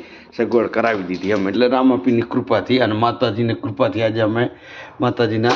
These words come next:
અ, મઢે જઈને દર્શન બર્શન કરી અને નારિયેળ બારિયેળ પ્રસાદી જે કંઈ કરવાનું હોય કરી લઈ હું.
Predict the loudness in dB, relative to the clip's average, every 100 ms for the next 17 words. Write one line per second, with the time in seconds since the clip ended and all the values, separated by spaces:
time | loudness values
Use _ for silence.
0 | -2 -6 -14 -18 -18 -8 -2 0 2 2
1 | 2 2 2 2 0 2 2 2 -2 -2
2 | -2 -2 -2 2 2 0 -4 -12 -4 0
3 | 2 2 2 2 2 2 2 0 -4 -4
4 | -4 -4 -6 -4 -4 0 2 4 2 0
5 | 2 2 4 4 2